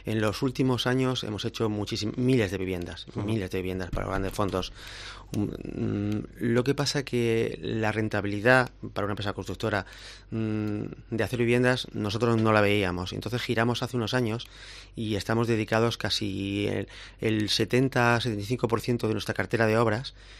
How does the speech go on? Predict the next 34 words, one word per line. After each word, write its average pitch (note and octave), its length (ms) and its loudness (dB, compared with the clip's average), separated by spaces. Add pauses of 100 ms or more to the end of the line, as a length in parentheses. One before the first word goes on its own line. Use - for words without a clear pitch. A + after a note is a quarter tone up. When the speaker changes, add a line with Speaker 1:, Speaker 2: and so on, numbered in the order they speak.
(120)
Speaker 1:
que - 80 -4
ahora G#2 80 4
es G2 80 0
muy G2+ 140 0
grande, G#2+ 440 2
estamos F#2+ 220 -4
hablando G2 200 -2
de F#2+ 60 -2
unos F#2+ 140 -4
seiscientos G2 380 -4
millones G2 260 -2
de G2 60 0
euros, G#2+ 340 0 (540)
está, A#2+ 880 6
está - 240 0
pensada A#2+ 460 2
en, G2 240 0
en G2+ 440 -2
obra G#2+ 280 4
pública F#2+ 340 -2
prácticamente. F2 580 -6
Speaker 2:
Sí. - 160 -8 (220)
Speaker 1:
¿Dónde B2 260 4
está C3 180 -2
esa B2+ 200 0
obra A#2+ 180 2
pública? G2 500 -2 (280)
Pues F2 200 -6
en, G#2 180 -4
en G#2+ 120 0
Andalucía, G2 540 2
en G#2+ 100 -4
su F#2+ 100 -6
totalidad, A2+ 520 0